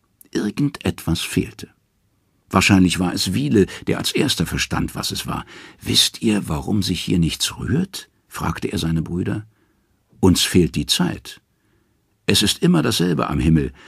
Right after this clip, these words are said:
Weder wird es richtig hell, noch richtig dunkel. So kann es nicht weitergehen.“ Da fiel ihnen eine Riesenfrau ein, die ganz besonders dunkel war.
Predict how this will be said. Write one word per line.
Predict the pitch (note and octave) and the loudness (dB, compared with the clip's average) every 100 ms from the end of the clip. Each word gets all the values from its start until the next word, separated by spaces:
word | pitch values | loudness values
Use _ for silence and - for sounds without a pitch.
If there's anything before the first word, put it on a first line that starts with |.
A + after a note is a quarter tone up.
| - - | -16 4
Weder | G2+ G#2 F2 | 6 8 6
wird | F2+ | 4
es | D#2+ - | 2 0
richtig | - C#2+ C#2+ | 0 -2 0
hell, | G#2+ F3+ E3 - - | 2 4 0 -2 0
noch | B2 A#2+ | 2 4
richtig | A#2 - - | 2 0 0
dunkel. | E2 C2 - - - | 0 -2 -6 -10 -8
So | - - | -2 -2
kann | - | -2
es | - - | -4 -4
nicht | - | -4
weitergehen.“ | - - - - - - _ _ _ _ _ _ _ _ _ _ _ _ _ _ _ _ _ _ _ _ _ | -6 -8 -8 -10 -12 -20 _ _ _ _ _ _ _ _ _ _ _ _ _ _ _ _ _ _ _ _ _
Da | - G#2 | 2 2
fiel | - F3 F#3+ | 2 0 0
ihnen | - - - | 0 0 2
eine | A2+ A2 G2 | 4 6 6
Riesenfrau | D#3 F2+ C#2+ - C2 C2 - | 2 2 0 0 -4 -4 0
ein, | F2+ G2+ F2+ | 4 6 6
die | F2 G2 | 2 0
ganz | G#2 C3+ - | 0 0 0
besonders | - F#2+ D#2+ E2+ E2+ - | 0 0 2 2 0 -4
dunkel | - F#2 D2+ C#2+ - | 4 4 4 0 -8
war. | - - - | -10 -10 -12